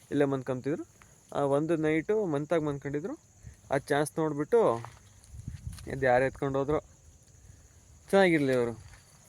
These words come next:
ಎಷ್ಟು ದಿನ ಅಂತ ತಿನ್ಬೋದು ಕಂಡವ್ರ ದುಡ್ಡಲ್ಲಿ ಅಲ್ಲ, ಪರವಾಗಿಲ್ಲ.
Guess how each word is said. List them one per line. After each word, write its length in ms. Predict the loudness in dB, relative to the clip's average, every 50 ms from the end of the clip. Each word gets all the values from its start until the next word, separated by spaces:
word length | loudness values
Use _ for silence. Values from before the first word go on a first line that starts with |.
| -20 -20 -20 -20 -20 -12 -4 -2
ಎಷ್ಟು 200 | -2 -2 0 0
ದಿನ 120 | 0 0
ಅಂತ 260 | 0 0 -2 -4 -4
ತಿನ್ಬೋದು 540 | -6 -4 -2 0 0 0 -2 -6 -12 -18 -20 -20 -16 -8
ಕಂಡವ್ರ 300 | -6 -2 2 2 2 2
ದುಡ್ಡಲ್ಲಿ 360 | 2 0 0 0 -2 -2 -4 -6 -12 -18 -20 -20 -20 -20 -20 -20 -20 -20 -20 -14 -10 -6 -2
ಅಲ್ಲ, 120 | -2 -2 -2 -2 -6 -12 -14 -16 -16 -16 -14 -14 -14 -12 -14 -14 -14 -12 -12 -12 -14 -16 -18 -20 -20 -20 -20 -20 -20 -20 -20 -20 -20 -20 -20 -12 -8 2 6
ಪರವಾಗಿಲ್ಲ. 360 | 8 10 12 10 10 8